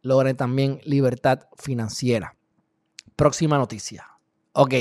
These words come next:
aquí me siento, me siento ya como todo prediciendo el futuro. Fíjate, mi gente, ya estoy aprendiendo.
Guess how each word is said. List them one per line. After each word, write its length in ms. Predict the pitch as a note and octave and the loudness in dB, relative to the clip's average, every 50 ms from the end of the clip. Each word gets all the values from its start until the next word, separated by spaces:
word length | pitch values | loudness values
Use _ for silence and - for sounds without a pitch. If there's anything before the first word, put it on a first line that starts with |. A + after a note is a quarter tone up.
| A2+ | 0
aquí 240 | A2+ A#2 B2+ C#3 D3+ | 0 0 2 4 6
me 100 | D#3+ D#3+ | 6 4
siento, 880 | D3 - D#3 D#3+ E3 D#3+ D3+ - D#3+ D3+ D3 C#3+ C3+ C3 B2+ A#2 A2+ G#2+ | 4 4 4 4 2 2 2 4 6 8 8 8 8 8 6 6 2 0
me 60 | A2+ | -2
siento 720 | A2+ C#3 C#3+ C#3+ - E3 D#3+ D3+ D3 C3+ B2+ B2 A#2+ A#2 | -2 -2 0 2 6 8 10 10 10 10 8 6 4 4
ya 640 | B2 C3 C#3 C#3 C3+ B2+ B2 A#2+ A2 G#2+ G2+ G2 - - - - | 6 8 8 10 10 8 8 6 4 0 -4 -6 -10 -16 -8 -2
como 280 | - D3+ D3 D3 C#3+ C3+ | 4 6 8 8 8 10
todo 800 | C#3+ D3+ D#3+ D#3+ D#3+ D#3 D#3 D3+ C#3+ C#3 B2+ A#2+ A2+ G#2+ - - - - - | 10 12 12 12 12 12 12 12 12 12 10 8 6 2 -2 -6 -16 -6 2
prediciendo 800 | - F3 F3 F3+ F#3 - - B3+ A#3+ A#3 G#3 F#3+ F3+ E3 D#3+ | 4 6 6 8 6 6 8 10 10 10 10 10 8 6 8
el 100 | E3 E3+ | 6 6
futuro. 600 | D3 - F#3+ F#3 G#3 G#3+ G#3 F#3 D#3+ C#3 C3+ B2+ | 4 4 4 8 10 12 12 12 10 8 6 6
Fíjate, 280 | A#2+ F3+ G#3+ A3+ F3 E3 | 4 2 2 2 2 -2
mi 60 | D3 C#3+ | -2 -2
gente, 240 | F#3 G3+ G#3 E3 | -2 -2 -2 -2
ya 80 | C3+ C3 | -4 -2
estoy 160 | B2 - E3+ | -2 0 2
aprendiendo. 640 | F3 F3 F3+ E3 D3+ E3 E3 D#3 C3+ A#2 A#2 A2+ | 2 2 2 0 0 0 -2 -2 -2 -4 -6 -8